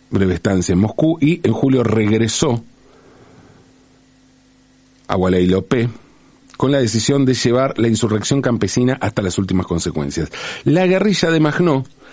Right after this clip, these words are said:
arrasó con las viviendas de los propietarios ricos y el movimiento anarquista comenzó a trabajar la tierra, bajo el lema "La tierra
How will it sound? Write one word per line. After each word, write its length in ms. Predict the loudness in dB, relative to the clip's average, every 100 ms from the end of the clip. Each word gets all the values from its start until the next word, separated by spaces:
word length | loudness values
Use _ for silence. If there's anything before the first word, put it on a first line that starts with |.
| -6
arrasó 500 | -2 0 0 -2 0
con 140 | 0
las 100 | 2
viviendas 380 | 2 2 2 2
de 40 | 0
los 80 |
propietarios 520 | -2 -2 0 0 0 0
ricos 280 | 0 0
y 40 | 2
el 60 |
movimiento 420 | 2 4 2 2 0
anarquista 460 | 0 -2 -2 -2
comenzó 560 | -2 0 0 0 -2 -2 -8 -20 -20 -20 _ _ _ _ _ _ -8
a 100 | -4
trabajar 380 | -2 -2 -2 -2
la 120 | 0
tierra, 460 | 0 0 0 -8 -18 _ _
bajo 280 | -4 -2 0
el 100 | 2
lema 340 | 2 2 0 -4 -12 _ -10
"La 180 | -2 -2
tierra 460 | 0 0 2 0